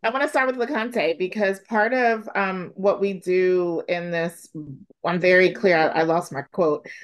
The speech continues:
Um, I'm very clear in this book about how, here it is. I wanna read it because it's just easier when you read it with your words instead of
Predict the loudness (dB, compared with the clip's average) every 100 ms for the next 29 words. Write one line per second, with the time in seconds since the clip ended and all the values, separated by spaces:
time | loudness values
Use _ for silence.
0 | -6 -2 0 -2 -6 -8 _ _ _ _
1 | _ -2 2 4 4 2 -6 0 4 6
2 | 6 6 4 2 -2 0 -2 -4 2 4
3 | 4 0 -2 0 -2 -2 -6 -4 -2 0
4 | 0 2 0 -2 -6 -6 -6 -10 -12 -4
5 | -2 0 2 2 2 0 -2 -4 -4 -4
6 | -4 -4 -6 -6 -2 0 0 0 -2 -2
7 | -4 -2 -2 -2 -2 0 0 0 -2 -4
8 | -10 -6 -4 -2 -2